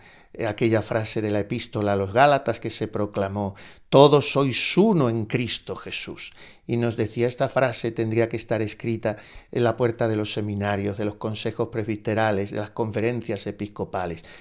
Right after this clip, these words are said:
Todos sois uno en Cristo Jesús. No os fijéis en cosas secundarias, sino estad siempre unidos en Él". Bueno, eh, el sacerdocio es el don, el don más grande, pero en mí es inevitable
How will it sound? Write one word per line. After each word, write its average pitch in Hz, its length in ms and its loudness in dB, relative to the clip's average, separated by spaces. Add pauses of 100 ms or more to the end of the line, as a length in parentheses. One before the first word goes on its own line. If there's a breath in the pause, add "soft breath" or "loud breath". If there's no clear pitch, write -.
(140 loud breath)
Todos 135 360 8
sois 120 380 -2
uno 117 240 2
en 101 140 -2
Cristo 101 480 -8
Jesús. - 460 -10 (320 loud breath)
No 135 220 4
os 147 100 2
fijéis 123 560 -2
en 110 140 -2
cosas 113 340 -2
secundarias, 95 800 -6 (280 loud breath)
sino 113 220 -2
estad 117 260 0
siempre 120 440 -2
unidos 110 480 0
en 92 140 -12
Él". 95 280 -8 (480 loud breath)
Bueno, 135 420 0
eh, 123 200 -2
el 123 140 -4
sacerdocio 135 640 0
es - 120 -4
el 113 160 0
don, 110 380 4 (260 loud breath)
el 101 240 -2
don 117 220 6
más 113 180 0
grande, 107 380 0
pero 113 320 0
en 113 180 0
mí 160 240 2 (320 loud breath)
es - 420 -2 (220)
inevitable 120 840 4